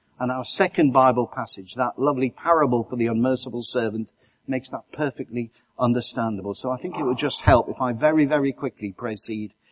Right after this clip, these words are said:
that parable again for us. Right. So very quickly, a king wanted to settle his accounts with all of his servants.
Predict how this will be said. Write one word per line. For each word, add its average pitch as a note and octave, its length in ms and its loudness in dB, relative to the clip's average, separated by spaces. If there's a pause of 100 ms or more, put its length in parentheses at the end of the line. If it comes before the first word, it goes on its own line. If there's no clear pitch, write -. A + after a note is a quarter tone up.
(200)
that B2+ 200 0
parable A2 480 0
again A2 440 -2
for G2 380 0
us. - 200 -12
Right. A#2+ 320 2 (580)
So B2 160 -6
very D#3+ 240 10
quickly, C3 460 2 (640)
a C3 100 4
king G#3+ 360 6
wanted F3+ 400 6
to D3+ 100 -2
settle F#3 420 2
his D#3 180 0
accounts C#3+ 540 -4
with A#2+ 100 4
all C#3+ 200 6
of C3 60 2
his B2+ 220 0
servants. G#2 640 2